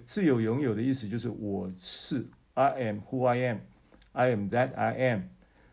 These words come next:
我是那伟大的我是，我就是那我是。所以这是雅威这个名。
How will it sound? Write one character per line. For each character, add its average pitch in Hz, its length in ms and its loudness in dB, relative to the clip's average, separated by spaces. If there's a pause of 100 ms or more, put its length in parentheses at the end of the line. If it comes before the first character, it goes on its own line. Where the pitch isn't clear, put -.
(120)
我 110 220 2
是 131 420 -2 (360)
那 127 160 4 (140)
伟 101 160 -2
大 147 180 6
的 113 100 2
我 98 280 -4
是， 120 280 -6
我 110 160 0
就 143 220 4
是 139 160 -2
那 139 220 2
我 95 320 -4
是。 - 360 -4 (520)
所 - 180 4
以 180 60 6
这 185 180 6
是 151 300 4
雅 107 240 4
威 160 240 6
这 170 120 2
个 131 120 4
名。 101 280 -2